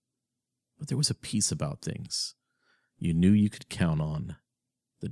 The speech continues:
day to day. But let's say for just a second that who you are today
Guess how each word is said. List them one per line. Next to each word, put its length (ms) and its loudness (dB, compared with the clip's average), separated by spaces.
day 240 -4
to 160 -10
day. 360 -10
But 120 0
let's 200 10
say 260 12
for 180 6
just 440 6
a 40 6
second 500 6
that 360 -8
who 120 2
you 260 6
are 140 8
today 720 0